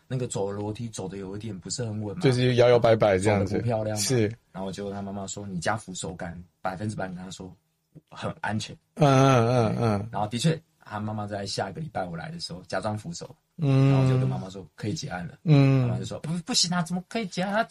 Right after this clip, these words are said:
Speaker 1: 走得还是不漂亮啊。”
Speaker 2: 嗯。
Speaker 1: 我说：“怎么了吗？只是抬得没有很高啊。”
Speaker 2: 嗯。
Speaker 1: 哦，然后会用那个外八，然后
Speaker 2: 是。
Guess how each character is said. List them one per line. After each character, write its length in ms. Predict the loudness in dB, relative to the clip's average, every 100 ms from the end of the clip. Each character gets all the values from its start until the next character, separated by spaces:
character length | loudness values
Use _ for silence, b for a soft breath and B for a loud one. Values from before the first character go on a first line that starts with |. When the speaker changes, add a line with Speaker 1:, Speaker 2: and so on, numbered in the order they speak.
| -10 -2
Speaker 1:
走 180 | 2
得 80 | 2
还 120 | 2
是 120 | -2 -4
不 140 | -8
漂 220 | 0 2
亮 140 | 4 4
啊。” 60 | 6
Speaker 2:
嗯。 60 |
Speaker 1:
我 60 | 8
说 60 | 8
：“怎 40 | 6
么 100 | 4
了 80 |
吗？ 200 | 0 -4 -10
只 100 | -6
是 120 | -4
抬 200 | -4 -6
得 100 | -8
没 100 | -8
有 100 | -8
很 180 | -10 -10
高 160 | -8 -4
啊。” 200 | -4 -8 -2
Speaker 2:
嗯。 160 | 2 4
Speaker 1:
哦， 120 | 4
然 80 | 2
后 80 | 0
会 160 | 0 -2
用 160 | -4
那 80 | -6
个 140 | -8 -4
外 260 | -4 -4
八， 300 | -4 -2 -2
然 120 | -4 -4
后 160 | 0
Speaker 2:
是。 220 | 4 4